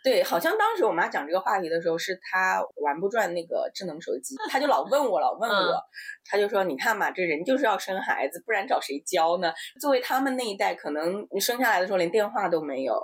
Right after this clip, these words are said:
Speaker 1: 到有B B机，有那种就是像小灵通一样的，
Speaker 2: 嗯。
Speaker 1: 再到有那种很普通只能接打电话、发个信息的手机，到慢慢现在变成智能机，其实真的是六十多年的时间就已经更新换代了太多了，这个科技。他们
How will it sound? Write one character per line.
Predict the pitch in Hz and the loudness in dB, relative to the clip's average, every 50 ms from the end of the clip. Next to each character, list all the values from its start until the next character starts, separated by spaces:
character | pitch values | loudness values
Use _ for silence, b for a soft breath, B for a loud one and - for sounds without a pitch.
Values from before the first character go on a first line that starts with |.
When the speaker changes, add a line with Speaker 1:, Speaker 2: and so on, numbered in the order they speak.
| - _ b b b _ | -4 _ b b b _
Speaker 1:
到 | - 220 202 196 185 | 2 2 4 4 2
有 | 170 147 135 | 2 0 0
B | 131 - 180 180 | 0 -2 -6 -6
B | 170 170 165 156 | -6 -6 -8 -8
机， | - - 156 156 156 160 160 160 165 B B B B | -8 -8 -8 -4 -2 -2 0 -2 -2 B B B B
有 | - 160 147 143 | 0 0 2 2
那 | 156 190 185 | 2 0 0
种 | 185 170 151 185 | 0 0 -2 0
就 | 175 180 180 | 0 0 0
是 | 170 | 0
像 | 170 - 214 202 | 0 0 0 0
小 | 165 - 156 - | 0 0 0 0
灵 | - 165 180 202 | 0 0 0 2
通 | 294 - 226 226 | 2 2 2 2
一 | 254 247 196 | 2 0 2
样 | 180 180 180 175 175 | 2 0 0 0 0
的， | 160 151 | -2 -2
Speaker 2:
嗯。 | B B B B B B - | B B B B B B -2
Speaker 1:
再 | 226 214 196 | 0 0 2
到 | 208 196 185 | 2 2 2
有 | 180 165 147 | 2 0 0
那 | 160 170 | 0 0
种 | 175 170 | 0 2
很 | 165 196 185 220 | 0 0 -2 -2
普 | - 220 | -2 -4
通 | - - 175 190 | -2 -2 -2 -4
只 | 185 - 139 | -2 -4 -4
能 | 143 165 | -4 0
接 | 170 185 | 0 2
打 | 175 156 | 2 2
电 | 139 165 160 | 0 -2 -4
话、 | 160 160 160 | -4 -4 -4
发 | - 156 160 | -2 -4 -6
个 | 170 | -6
信 | - 165 156 | -8 -10 -12
息 | 156 - 147 | -14 -10 -10
的 | 147 | -10
手 | 147 - - - | -10 -10 -12 -14
机， | - - - 131 131 - _ B B B B B _ | -14 -12 -10 -10 -12 -12 _ B B B B B _
到 | 190 185 | -2 -2
慢 | 175 175 170 170 | 0 -2 -2 -4
慢 | 151 151 | -4 -6
现 | 185 190 170 | -6 -8 -8
在 | |
变 | 160 165 156 | -8 -8 -10
成 | - 135 143 | -10 -12 -12
智 | - - 185 165 | -10 -10 -8 -8
能 | 139 123 131 131 | -8 -10 -14 -16
机， | - - 135 131 | -14 -14 -12 -8
其 | - - - 175 | -6 -6 -6 -6
实 | 175 190 | -6 -4
真 | - 202 220 | -4 -4 -2
的 | 233 208 165 | -2 -2 -4
是 | - - - 151 B B B B B B B B | -4 -6 -8 -8 B B B B B B B B
六 | - 196 240 233 214 | -6 0 2 2 2
十 | 202 - 165 | 2 0 0
多 | 170 170 | 0 0
年 | 165 151 131 131 | 0 0 -2 -4
的 | 131 | -4
时 | - - - 131 | -4 -4 -4 -4
间 | 131 143 139 143 151 | -4 -4 -4 -4 -4
就 | 147 170 156 | -4 -4 -4
已 | 143 131 | -4 -6
经 | - - 139 143 147 151 | -8 -8 -8 -8 -8 -4
更 | - 180 180 | -2 -2 -2
新 | - - 196 190 | -2 -4 -8 -6
换 | 196 240 190 170 | -2 -2 -2 -2
代 | 175 175 160 | 0 -2 -2
了 | 151 139 | -2 -2
太 | - - - 214 269 302 262 175 | -4 -4 -2 -2 0 0 -2 -2
多 | 143 143 135 139 | -2 -2 -2 0
了， | 139 135 | -2 -2
这 | 131 135 | -2 -4
个 | 131 | -4
科 | 123 - - - 127 | -6 -4 -4 -4 -4
技。 | 127 - - 135 - - b b b b b b b | -4 -4 -6 -8 -8 -8 b b b b b b b
他 | _ - 254 | _ -6 -4
们 | - 240 233 | -2 -2 -2